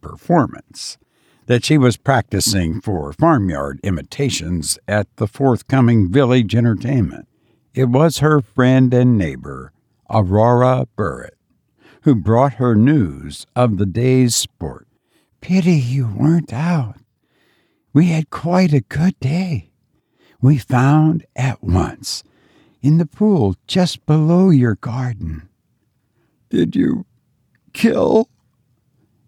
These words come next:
asked Amanda. "Rather a fine she-otter. Your husband got rather badly bitten in trying to tail it. Poor beast,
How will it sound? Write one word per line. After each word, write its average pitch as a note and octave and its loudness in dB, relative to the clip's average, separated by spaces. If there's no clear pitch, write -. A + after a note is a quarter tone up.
asked F2 -2
Amanda. D#2 -2
"Rather C3+ 2
a F#2+ -6
fine A2 4
she-otter. D2+ -4
Your F3 2
husband D#3+ 2
got D#3 0
rather D#3+ 2
badly D3 0
bitten B2 -2
in A2+ 2
trying D3+ 4
to G#2+ -4
tail E3 0
it. - -18
Poor A#2 2
beast, G2 -4